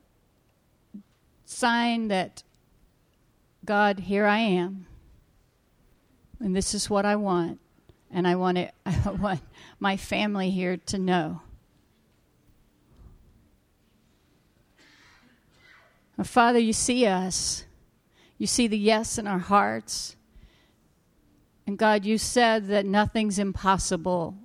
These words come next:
with you. Nothing's impossible.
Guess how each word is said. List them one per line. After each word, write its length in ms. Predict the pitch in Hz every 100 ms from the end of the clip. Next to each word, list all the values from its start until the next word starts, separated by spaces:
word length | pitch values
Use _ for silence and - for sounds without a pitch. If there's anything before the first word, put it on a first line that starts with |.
| -
with 300 | 180 170 190
you. 300 | 170 180 190 _ _ _ - _ _ _ _ _ _ _ _ _ _ _ _ _ _ _ _ -
Nothing's 640 | 208 226 240 - 208 196
impossible. 800 | 180 165 180 170 - - 196 214